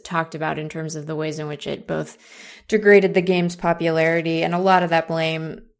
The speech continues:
I think, in the popular consciousness gets put at the players' feet. But I wonder sometimes about the, you know,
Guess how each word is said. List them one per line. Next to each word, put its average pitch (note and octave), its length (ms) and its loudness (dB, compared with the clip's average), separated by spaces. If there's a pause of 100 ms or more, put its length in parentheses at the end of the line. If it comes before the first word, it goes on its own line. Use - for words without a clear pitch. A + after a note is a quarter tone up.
(160)
I F3 80 0
think, E3+ 260 -6
in D#3+ 80 -6
the D#3 80 -8
popular G3+ 560 -4
consciousness G#3+ 560 -6
gets F3 240 -6
put - 260 -6
at - 120 -4
the D#3 80 -6
players' E3+ 640 -6
feet. G#3 460 -6 (460)
But G3 200 0
I G3 100 4
wonder G#3+ 460 4
sometimes F3 680 -4
about D#3+ 380 -4
the, D#3 420 -2 (540)
you G3+ 120 -2
know, E3+ 380 -4